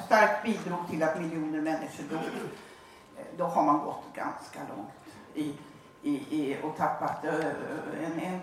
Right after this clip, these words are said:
kvinna, tror jag, eller man, men jag tror att en kvinna måste ha ägnat dagar åt att sammanställa en massa olika bevis på hur fel jag har. Eh, och, eh, den här personen hävdar då att om det är så att du själv har tagit den här sprutan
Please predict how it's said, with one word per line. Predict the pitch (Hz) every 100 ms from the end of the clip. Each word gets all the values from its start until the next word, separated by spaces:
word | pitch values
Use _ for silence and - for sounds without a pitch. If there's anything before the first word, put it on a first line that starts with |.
| -
kvinna, | 196 160 160 - 180 170
tror | 156
jag, | 135 - - - 165
eller | 175
man, | 165 - 294
men | 165
jag | 165 160
tror | -
att | -
en | 147
kvinna | 147 151 139 139 - - -
måste | - 170 175
ha |
ägnat | 147 170 156 147 - - - - - - -
dagar | - - 143 120 - 226 151
åt | 147 151
att | 151 -
sammanställa | 170 143 139 127 - - 156 131 - - - -
en | - 160
massa | 170 - - 160
olika | 156 160 147
bevis | 139 190 220 196
på | - 165
hur | 151
fel | 160 135 147
jag | 139
har. | 143 151 123 - - -
Eh, | - 147 -
och, | 165 - -
eh, | 147 151 135
den | 170
här | 170 170
personen | 175 151 147 151 160
hävdar | 165 - 151
då | 147 139
att | 131 -
om | 156 190 262 240
det | 180
är | 139 139
så |
att | 139
du | 151
själv | 143 139 135
har | 151
tagit | 180 185 185 214
den | 226
här | 190 143
sprutan | - 160 - 131